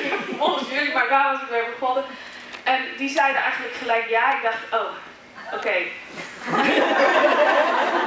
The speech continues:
Oké, dan heb ik ruimte nodig. Dus, ehm, nou ja, oké, dan ga ik maar hier in het hotel kijken of er iets vrij is. En zo plan ik eigenlijk al mijn werk. Ik krijg een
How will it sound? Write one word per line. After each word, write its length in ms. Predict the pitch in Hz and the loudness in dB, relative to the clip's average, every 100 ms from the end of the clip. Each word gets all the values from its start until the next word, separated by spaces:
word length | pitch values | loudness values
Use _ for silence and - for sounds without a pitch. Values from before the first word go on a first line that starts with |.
| 466 294 269 - 349 - 277 | 0 0 -2 0 2 4 4
Oké, 220 | 277 233 | 2 0
dan 140 | 269 | 0
heb 340 | 302 311 285 269 | 0 0 0 0
ik 60 | |
ruimte 420 | 269 285 285 285 440 - | 2 2 0 -4 -6 -2
nodig. 380 | 175 196 220 269 - | -2 -2 -2 -2 -4
Dus, 400 | 277 285 - - - 185 - - | -6 -4 -6 -10 -12 -14 -8 2
ehm, 360 | 262 269 269 262 - - - | 4 4 0 -6 -12 -12 -2
nou 120 | 254 | 0
ja, 220 | 220 - | 2 0
oké, 260 | 233 220 220 | -2 -4 0
dan 260 | 254 254 254 | 2 2 0
ga 240 | 269 247 | -2 0
ik 80 | 247 | 0
maar 180 | 247 240 | -2 -2
hier 180 | 269 | -4
in 60 | 254 | -6
het 140 | 240 | -6
hotel 420 | 240 233 233 240 247 | -2 -2 0 0 0
kijken 340 | 226 208 220 233 | 0 0 -2 -8
of 140 | - | -8
er 120 | 233 | -12
iets 80 | 240 | -6
vrij 300 | - 247 233 | -2 0 2
is. 220 | 233 - | 0 -2
En 200 | 269 262 | -4 -4
zo 540 | - 285 302 359 381 440 - - - 294 214 196 - - | -2 0 2 0 -4 -8 -12 -16 -8 -6 -6 -10 -12 -4
plan 320 | 285 285 339 | 0 0 0
ik 140 | 320 - | -2 0
eigenlijk 640 | - 277 - 262 254 - - | 0 0 -2 -4 -4 -4 -2
al 280 | - 277 277 | 2 2 2
mijn 180 | 233 220 | -4 -6
werk. 340 | 214 202 - - | -2 -2 -4 -8
Ik 120 | 240 - | -12 -4
krijg 340 | 262 269 277 | 0 0 0
een 220 | 262 302 | -8 -12